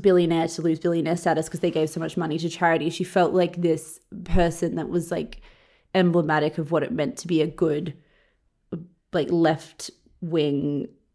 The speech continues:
you know, feminist, stick by your values,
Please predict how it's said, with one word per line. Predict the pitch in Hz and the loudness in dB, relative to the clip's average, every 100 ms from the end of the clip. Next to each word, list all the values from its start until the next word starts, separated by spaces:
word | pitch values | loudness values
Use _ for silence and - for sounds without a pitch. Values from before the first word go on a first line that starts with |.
| - | -2
you | 196 | 2
know, | 170 143 - | 2 0 -4
feminist, | - - 156 147 143 151 - - | -2 2 2 2 0 -2 -6 -16
stick | - 160 - | -4 -4 2
by | 151 | 2
your | 147 151 | 2 2
values, | 151 147 143 139 139 143 151 | 2 0 -2 -2 -4 -6 -10